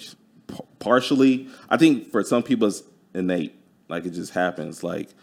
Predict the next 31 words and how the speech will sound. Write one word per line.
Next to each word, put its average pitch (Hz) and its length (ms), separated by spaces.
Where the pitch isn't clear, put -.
for 101 120
example, 95 400
LeBron. 90 440
LeBron 123 300
ain't 101 140
supposed 90 220
to - 40
be 90 100
doing 85 240
what 85 100
he 85 80
doing. 90 340
Great 95 280
businessman, 90 640
helping 92 300
everybody 87 400
out, 87 160
all 90 160
this 90 140
stuff. 95 320
But 92 480
I 95 100
think 107 260
with 92 100
LeBron, 101 320
it's 87 120
something 95 260
innate, 95 340
'cause 98 140
if 95 100
you, 95 140